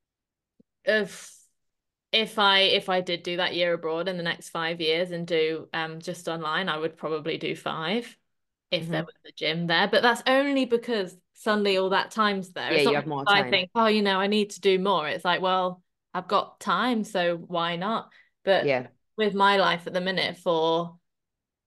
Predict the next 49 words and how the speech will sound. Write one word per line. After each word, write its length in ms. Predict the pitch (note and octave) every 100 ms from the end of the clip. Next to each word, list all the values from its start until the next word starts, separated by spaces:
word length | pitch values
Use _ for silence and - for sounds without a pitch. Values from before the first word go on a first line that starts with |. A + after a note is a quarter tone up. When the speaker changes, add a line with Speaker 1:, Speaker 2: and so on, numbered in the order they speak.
| _
Speaker 1:
works 320 | F3+ E3+ - -
so 180 | F3
well, 240 | F3+ G3+ E3+
so 140 | E3+
I 60 | E3
wouldn't 260 | F#3 F3 -
put 160 | -
five 280 | F3 E3+ E3+
in 140 | D3
because 220 | D#3 E3+ F3+
I'd 120 | F3+
just 140 | F#3
be, 180 | F#3 E3+
I'd 180 | F#3 F#3
be 140 | A3+ A3
trying 260 | G3 E3+
to 80 | D#3+
shoehorn 520 | D#3+ G3 F#3+ F3+ E3+ E3
it 80 |
in 160 | G3 G3+
somewhere, 400 | F#3+ F3 E3+ E3
and 100 | D#3+
it 100 | D#3+
probably 200 | - F3 D#3+
wouldn't 180 | D3+
be 80 | D3
that 220 | - -
good. 240 | - - A3
<laughs> 80 | - _ _ -
Speaker 2:
Yeah, 260 | D3+ C#3+ C#3 _ _ _
that's 200 | C#3 -
it. 340 | C3+ - - _ _ _ _ _ _ _ _ _ _ _ _
Yeah, 200 | E3+ D#3
yeah, 280 | D3 C3+ C#3+ - _ -
I 80 | D#3
agree. 420 | D3 D3 D3+ -
Um, 540 | F3+ F3 F3 E3+ D#3 - _ _ _ _ _ _ _ _ _ -
and 140 | E3+
I 60 | E3+
think 440 | F3 G3 D3+ -
f-, 260 | - - -
from 220 | F3+ D#3+
my 220 | E3 E3
point 200 | E3+ C3+ C#3+
of 40 |
view, 120 | C#3+
from 160 | C3 D3
my 100 | C#3+
clients, 640 | C#3+ D3 C#3 C3 - -